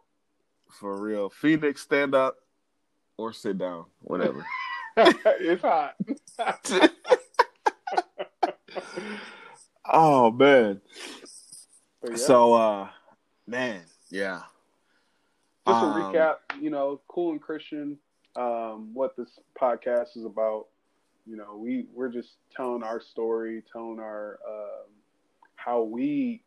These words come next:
Speaker 2: transformed into the Christians who we are today. You
Speaker 1: Yes.
Speaker 2: know? And, um,
Speaker 1: Yes.
Speaker 2: we're trying to help you find that, uh,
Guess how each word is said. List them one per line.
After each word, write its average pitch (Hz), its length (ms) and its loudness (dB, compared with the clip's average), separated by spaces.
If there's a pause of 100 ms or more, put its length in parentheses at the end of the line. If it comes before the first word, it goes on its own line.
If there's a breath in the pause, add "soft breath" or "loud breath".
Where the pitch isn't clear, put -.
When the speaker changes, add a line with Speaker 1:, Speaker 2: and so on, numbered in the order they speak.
(140)
Speaker 2:
transformed 123 880 -6
into 117 500 -10
the 110 80 -16
Christians 123 480 -12
who 120 80 -10
we 107 160 -12
are 107 180 -6
today. 113 380 -6 (840)
You 107 100 -2
Speaker 1:
Yes. 127 400 -2 (140)
Speaker 2:
know? 117 80 -14
And, 107 460 -12 (160)
um, - 100 -10
Speaker 1:
Yes. 104 420 -2 (320)
Speaker 2:
we're 143 120 -2
trying 139 260 -6
to 127 80 -8
help 127 280 -2
you 123 160 -6 (100)
find 113 300 -10
that, 101 260 -10 (640)
uh, 101 360 -8